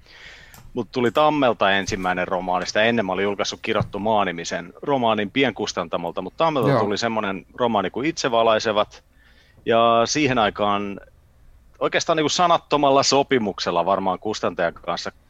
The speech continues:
Speaker 1: kumpikaan meistä ei puhunut kauhukirjallisuudesta missään vaiheessa
Speaker 2: Mm.
Speaker 1: näiden romaanien ilmestyessä. Elikkä Suomessa oli vielä, niinku ajattelin, että tässä runsaan kymmenen vuoden aikana on tapahtunut silleen, että mä voin ihan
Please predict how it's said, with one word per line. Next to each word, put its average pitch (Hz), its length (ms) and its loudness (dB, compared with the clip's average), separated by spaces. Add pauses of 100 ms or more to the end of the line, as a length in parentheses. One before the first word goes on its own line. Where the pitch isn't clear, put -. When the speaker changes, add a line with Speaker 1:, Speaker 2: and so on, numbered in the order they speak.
(220)
Speaker 1:
kumpikaan 98 440 -4
meistä 92 280 -4
ei 85 120 -6
puhunut 92 320 -8
kauhukirjallisuudesta 78 1200 -6
missään 73 480 -6
vaiheessa 73 560 -4
Speaker 2:
Mm. 69 40 -10
Speaker 1:
näiden 65 320 -12 (260)
romaanien 78 440 -8
ilmestyessä. - 640 -12
Elikkä 71 180 -10
Suomessa 156 380 -2
oli 147 120 -2
vielä, 143 220 0
niinku 139 200 -6
ajattelin, 127 240 -2
että - 60 -8
tässä 117 200 -4
runsaan 104 400 -2 (1080)
kymmenen 156 320 2
vuoden 127 260 4
aikana 120 240 0
on 113 80 0
tapahtunut 117 540 -2
silleen, 113 340 0
että 98 200 -2
mä 101 40 -2
voin 101 220 0
ihan 90 300 -4